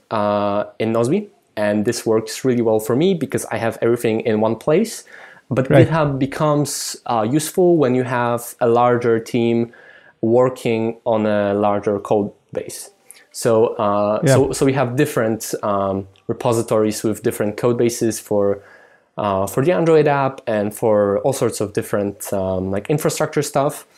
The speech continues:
Speaker 1: And we don't use any of the GitHub specific features there either. It's only on, on the main repo where, uh, it just makes a lot of sense for us.
Speaker 2: Yeah, yeah, exactly.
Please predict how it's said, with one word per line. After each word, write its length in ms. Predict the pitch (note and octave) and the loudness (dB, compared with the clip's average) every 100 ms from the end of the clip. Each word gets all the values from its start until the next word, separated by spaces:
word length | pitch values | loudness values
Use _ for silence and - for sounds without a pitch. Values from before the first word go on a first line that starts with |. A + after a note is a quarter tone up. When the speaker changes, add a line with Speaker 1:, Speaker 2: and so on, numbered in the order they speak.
| _ - _ | _ -20 _
Speaker 1:
And 500 | A#2 A2 G#2+ G#2+ G#2+ | -2 0 2 2 2
we 100 | A2+ | 0
don't 540 | A#2+ A#2 B2 A#2+ A#2 - | 0 0 2 2 -2 -2
use 260 | A2+ - - | -2 -2 -2
any 200 | A2 G#2+ | 0 2
of 180 | G2+ G2+ | 0 0
the 400 | G#2 G2 G2 F#2+ _ _ | 0 2 0 -4 _ _
GitHub 320 | - G2+ A2 | -4 0 -2
specific 500 | - - - G2+ G2+ | -2 -4 -4 -2 -2
features 340 | - G2 G2+ G2 | -4 -4 -2 0
there 420 | G2+ F#2+ F#2+ F#2 - | 0 0 -2 -4 -4
either. 400 | F#2+ F#2 E2 - - | -4 -4 -6 -8 -6
It's 120 | - | -2
only 220 | G2+ G2+ | 0 0
on, 140 | F#2+ | 0
on 140 | G#2+ G2+ | 0 0
the 180 | F#2+ F#2+ | 0 0
main 220 | F#2+ F#2+ | 0 0
repo 520 | G2 F#2+ F#2+ F#2 - | -2 -2 -2 -2 -2
where, 380 | - G2 - - | -2 -2 -2 -10
uh, 60 | - - - | -16 -18 -10
it 140 | - - | -8 -6
just 220 | G3+ - | -6 -6
makes 200 | G2 - | -6 -4
a 40 | |
lot 180 | G2 - | -4 -6
of 220 | - - - | -12 -16 -14
sense 540 | - - - - - _ | -12 -10 -10 -12 -14 _
for 140 | - | -6
us. 300 | - - - - _ | -6 -10 -16 -18 _
Speaker 2:
Yeah, 140 | - D3 - - - _ | -4 -4 -4 -20 -20 _
yeah, 160 | E3 C#3 | -6 -4
exactly. 420 | D#3+ C#3+ - B2+ | -4 -4 -4 -6